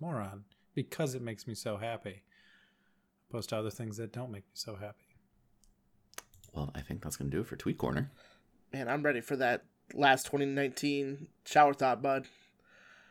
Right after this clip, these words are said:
Speaker 3: I'm hyped.
Speaker 2: Well,
Speaker 1: So much pressure on it now. <laughs>
Speaker 2: if you haven't already, <laughs> please follow us on Facebook, Twitter, and Instagram at C G Y Podcast.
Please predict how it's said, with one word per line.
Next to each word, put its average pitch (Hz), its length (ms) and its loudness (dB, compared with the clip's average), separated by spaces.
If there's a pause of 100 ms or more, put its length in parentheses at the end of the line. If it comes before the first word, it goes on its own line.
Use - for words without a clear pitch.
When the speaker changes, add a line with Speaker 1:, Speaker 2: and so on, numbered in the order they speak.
(580)
Speaker 3:
I'm - 60 -10
hyped. 165 420 10 (1700)
Speaker 2:
Well, 71 300 2 (160)
Speaker 1:
So - 260 -6
much 123 220 -2
pressure 151 320 2
on 123 120 2
it 127 80 -2
now. 147 320 6 (200)
<laughs> - 220 -2
Speaker 2:
if 85 240 4
you 98 100 12
haven't 107 340 10
already, 85 500 8 (560)
<laughs> - 540 0
please 87 300 2
follow 73 400 6
us 73 220 -4
on 71 120 2
Facebook, 69 480 0
Twitter, 67 380 0
and 69 120 0
Instagram 69 520 -4
at 78 100 -4
C - 140 -4
G 69 120 -6
Y 71 140 -2
Podcast. - 680 -8